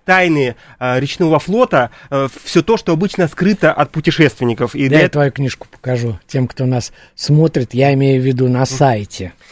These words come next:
Speaker 1: Да, и вот, например, э, например, э, путешествие-, э, читатели узнают, как стать, э, капитаном круизного, круизного лайнера, почему матросы никогда не свистят на палубе.
Speaker 2: Ну-ка, ну-ка, давай поподробнее.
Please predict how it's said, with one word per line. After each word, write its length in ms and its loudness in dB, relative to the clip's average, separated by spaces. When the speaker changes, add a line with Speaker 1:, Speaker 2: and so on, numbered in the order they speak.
Speaker 1:
Да, 220 0
и 180 -4
вот, 160 0
например, 460 2
э, 260 0
например, 420 4
э, 180 2
путешествие-, 680 0
э, 40 0
читатели 300 0
узнают, 300 0
как 220 0
стать, 260 -6
э, 160 -2
капитаном 480 2
круизного, 640 2
круизного 440 2
лайнера, 480 2
почему 440 2
матросы 580 2
никогда 480 2
не 160 4
свистят 480 0
на 140 0
палубе. 460 4
Speaker 2:
Ну-ка, 180 2
ну-ка, 200 0
давай 300 4
поподробнее. 840 0